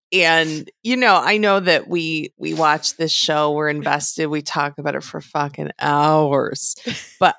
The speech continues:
Speaker 1: I literally, you know, we have to take notes once in a while. I just have, there's two main characters in that part in my notes. There's Green Wig
Speaker 2: <laughs>
Speaker 1: and Pink Wig,
Speaker 2: That's
Speaker 1: because
Speaker 2: <laughs>
Speaker 1: I couldn't,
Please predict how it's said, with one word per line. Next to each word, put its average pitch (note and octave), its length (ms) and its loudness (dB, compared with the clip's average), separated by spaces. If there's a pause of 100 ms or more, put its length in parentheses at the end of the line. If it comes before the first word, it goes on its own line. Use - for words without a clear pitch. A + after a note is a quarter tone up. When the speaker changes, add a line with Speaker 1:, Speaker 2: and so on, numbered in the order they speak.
Speaker 1:
I G3+ 520 2 (120)
literally, E3 500 2
you E3+ 80 -4
know, F3 140 0
we D#3+ 100 -2
have D#3+ 100 -4
to E3+ 100 -8
take - 280 -6
notes C#3+ 320 -4
once C#3+ 220 -4
in D#3 80 -8
a D3+ 40 -2
while. D3 340 0
I E3 120 0
just F3+ 280 -2
have, D3+ 200 -2
there's D#3+ 200 -2
two A3 220 0
main D#3+ 220 0
characters C#3+ 540 -4
in C#3 80 -4
that C3+ 220 -4
part C3 400 -2
in D3 140 -6
my C3+ 120 -2
notes. C3 360 -2
There's C#3+ 220 -8
Green E3 380 -2
Wig C#3+ 360 2
Speaker 2:
<laughs> - 40 -8
Speaker 1:
and D3 160 -4
Pink C3 340 -6
Wig, G2 340 -4 (380)
Speaker 2:
That's - 140 2
Speaker 1:
because E3 540 0
Speaker 2:
<laughs> - 20 -10
Speaker 1:
I C3+ 140 0
couldn't, F#3 520 0